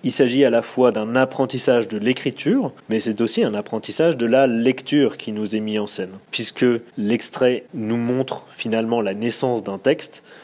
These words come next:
dont l'auteur et le lecteur sont également parents.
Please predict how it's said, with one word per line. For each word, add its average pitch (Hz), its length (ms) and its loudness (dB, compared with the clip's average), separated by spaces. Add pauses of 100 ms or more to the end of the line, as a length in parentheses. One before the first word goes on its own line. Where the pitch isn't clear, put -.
(160)
dont 117 200 0
l'auteur 117 560 2 (140)
et 175 100 8
le 151 100 2
lecteur 113 560 0 (360)
sont 120 260 -4 (120)
également 113 640 0
parents. 95 300 -4